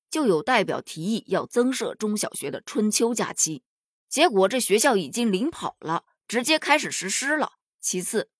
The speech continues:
这孩子们愿意走出来谈恋爱了，对生育率的提高也是有一定的积极作用的。再说了，学校顺应时代的潮流，为学生们提供了多元化的生活场景，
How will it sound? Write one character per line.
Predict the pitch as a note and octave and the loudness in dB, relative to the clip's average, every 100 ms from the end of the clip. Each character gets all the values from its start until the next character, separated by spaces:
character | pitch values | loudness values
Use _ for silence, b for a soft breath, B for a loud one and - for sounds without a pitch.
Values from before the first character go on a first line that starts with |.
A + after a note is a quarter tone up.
| _ _ | _ _
这 | B3+ | -4
孩 | - B3+ | 2 2
子 | C4 | 2
们 | C4 C4+ | 0 2
愿 | D#4+ C#4+ | 2 2
意 | A#3+ | 0
走 | G3 E3 | 0 0
出 | E3+ G#3 | 0 0
来 | G3+ | 0
谈 | - D#3+ G3+ | 0 -4 -2
恋 | B3+ | 0
爱 | G#3+ D4+ A#3+ | 4 4 4
了， | D#3+ - _ _ | 0 -4 _ _
对 | - A#3 | 2 4
生 | G#3 C4+ C4+ | 4 4 4
育 | C4+ | 2
率 | A#3 C4 | 0 0
的 | - | -2
提 | - - D#3+ | -6 -6 2
高 | F#3 F3+ F3 - | 4 6 4 2
也 | F#3+ F#3+ | 4 4
是 | - G3+ | 4 4
有 | D#3+ D#3+ | 2 0
一 | E3 | -2
定 | G3+ F3+ | -2 0
的 | D#3+ | 0
积 | - G3+ | 0 0
极 | F3 E3 | 0 -2
作 | A3+ G#3+ | 2 4
用 | F3 D3+ | 4 2
的。 | D#3 - - _ _ _ _ _ _ | -2 -4 -10 _ _ _ _ _ _
再 | - F3+ | -2 0
说 | D#3+ E3 | 0 -4
了， | D#3 - _ - | -4 -8 _ -8
学 | - F#3+ | 0 2
校 | G#3+ | 4
顺 | F3+ C4 G#3+ | 2 2 0
应 | F#3 | -2
时 | D#3 D#3 | -6 -2
代 | F#3+ | -2
的 | D3 | -2
潮 | - - E3 | -6 -2 0
流， | A3+ C3 - _ | 2 0 -4 _
为 | - A#3+ | -2 0
学 | F#3 F#3 | 2 2
生 | G#3 B3 | 2 0
们 | G#3 | 0
提 | - F3+ | -2 -4
供 | G#3+ G3 | 0 0
了 | - | -2
多 | B3 C#4 | -4 0
元 | G#3 E3+ | 0 0
化 | F#3+ | 0
的 | E3+ | -2
生 | - A#3 | -2 -4
活 | A3 D#3 | -2 -2
场 | G3 C#3 | -4 -4
景， | G#3+ | -4